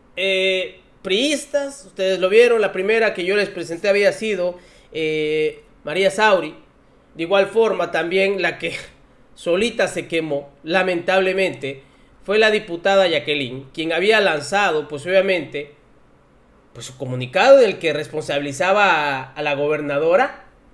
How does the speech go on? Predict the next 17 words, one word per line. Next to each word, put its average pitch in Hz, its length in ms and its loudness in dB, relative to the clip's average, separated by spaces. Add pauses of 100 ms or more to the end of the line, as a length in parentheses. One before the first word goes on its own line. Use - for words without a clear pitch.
(400)
si 170 140 -12
salían 175 840 2
las 160 180 -6
fotos, 170 1120 -6 (1000)
pues - 140 -16
ahora 180 160 4
sí 196 140 -8
que 185 80 0
a 160 40 0
la 147 120 0
luz 180 180 -4
pública. 339 500 -4 (2000)
Así 311 280 -2
se 330 120 -2
desarrolló 254 540 6
todo, 233 360 8
¿eh? 254 100 -2